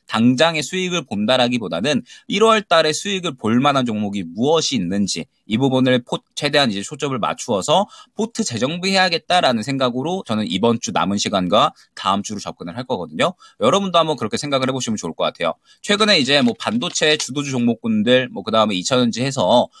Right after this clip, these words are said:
워낙에 좋은 상승이 많이 나왔었기 때문에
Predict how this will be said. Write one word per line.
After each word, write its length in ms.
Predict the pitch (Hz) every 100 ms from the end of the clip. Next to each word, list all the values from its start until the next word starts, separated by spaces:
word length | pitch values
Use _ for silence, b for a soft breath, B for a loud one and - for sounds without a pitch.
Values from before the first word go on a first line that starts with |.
| b
워낙에 340 | 92 120 139
좋은 300 | 127 117 156
상승이 480 | 147 143 135 139 139
많이 360 | 90 73 107 180
나왔었기 560 | 107 92 - 143 -
때문에 520 | 131 98 87 143 147